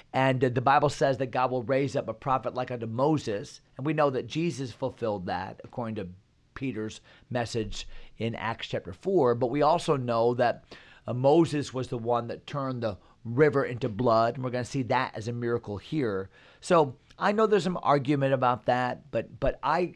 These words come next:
I happen to believe that the witnesses in these last days, uh, this last half of the tribu-, tribulation, will be Moses and Elijah. So verse number six,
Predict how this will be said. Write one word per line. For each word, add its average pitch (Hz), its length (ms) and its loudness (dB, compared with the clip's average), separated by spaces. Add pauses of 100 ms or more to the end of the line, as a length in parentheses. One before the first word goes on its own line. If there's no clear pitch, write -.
I 151 160 2
happen 147 300 2
to 127 60 2
believe 110 360 -2
that 104 120 -8
the 110 80 -4
witnesses 113 920 -6 (280)
in 139 120 -4
these 131 180 0
last 110 320 -6
days, 107 600 -2 (360)
uh, 117 100 -2
this 117 200 -2
last 127 260 0
half 120 220 -2
of 98 60 -14
the 107 60 -10
tribu-, 98 280 -10
tribulation, 113 720 -4
will 110 100 0
be 110 160 -4
Moses 120 800 2 (640)
and 131 140 0
Elijah. 127 580 2 (200)
So 143 220 4
verse 147 360 4
number 123 540 2 (1080)
six, - 640 0